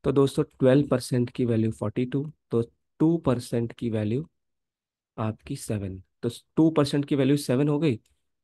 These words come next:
तो इसने बोला स्कोर नीडेड, परसेंटेज मार्क्स कितने हैं, तो कहीं पे भी आप रख दीजिए। अब टू परसेंट की वैल्यू सेवन है,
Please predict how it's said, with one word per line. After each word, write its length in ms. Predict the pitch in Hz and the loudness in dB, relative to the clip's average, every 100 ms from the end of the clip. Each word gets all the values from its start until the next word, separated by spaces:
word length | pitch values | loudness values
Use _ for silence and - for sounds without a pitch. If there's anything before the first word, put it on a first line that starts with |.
| _ - | _ -2
तो 240 | 120 113 - | 0 0 -4
इसने 200 | 120 135 | -4 -2
बोला 320 | 131 143 175 - _ _ - | 0 -2 -4 -10 _ _ -20
स्कोर 340 | - 151 156 | -2 2 4
नीडेड, 340 | 147 127 - | 4 2 -2
परसेंटेज 600 | - 127 151 147 156 156 _ 131 | -4 -4 -4 -4 -4 -6 _ -2
मार्क्स 340 | 123 123 123 | 0 0 -4
कितने 260 | 120 120 104 | -10 -8 -10
हैं, 160 | 98 | -10
तो 140 | - 135 | -12 -6
कहीं 300 | 139 131 143 | -2 0 0
पे 120 | 139 | -2
भी 80 | 131 | -2
आप 140 | 110 | -4
रख 120 | 110 | -6
दीजिए। 320 | 113 127 123 123 _ _ _ - | -6 -10 -10 -14 _ _ _ -2
अब 200 | 139 143 _ _ _ _ _ _ | -2 -2 _ _ _ _ _ _
टू 160 | 175 185 | 4 6
परसेंट 360 | 160 143 151 | 2 2 -2
की 100 | 156 | -2
वैल्यू 200 | 147 143 | -2 -2
सेवन 320 | 143 120 139 | -2 -2 -2
है, 140 | 143 | -4